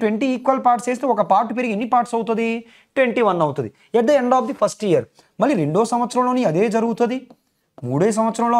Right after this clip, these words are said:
అదే జరుగుతుంది. మూడు సంవత్సరాల తర్వాత మూడు సంవత్సరాల తర్వాత sum of amount ఎంత అయిందనంటే నైన్ టూ సిక్స్ వన్ అయింది.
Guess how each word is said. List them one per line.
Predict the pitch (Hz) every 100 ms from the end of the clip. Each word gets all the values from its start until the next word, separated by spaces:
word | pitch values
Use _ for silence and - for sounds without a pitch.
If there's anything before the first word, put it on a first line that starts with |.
| 175
అదే | 165 220
జరుగుతుంది. | 220 226 220 226 269 - _ - -
మూడు | 208 302 294 294
సంవత్సరాల | 254 247 247 247 240 226
తర్వాత | 220 220 226 196 180 240 - _ -
మూడు | 196 269 262
సంవత్సరాల | 233 233 233 226 214
తర్వాత | 214 214 214
sum | 196 196
of | 208 196
amount | 190 196 165
ఎంత | 175 196
అయిందనంటే | 190 175 160 165 160 214 - _ 185
నైన్ | 220 220 202 196
టూ | 185
సిక్స్ | 160 -
వన్ | 151 147
అయింది. | 160 175 147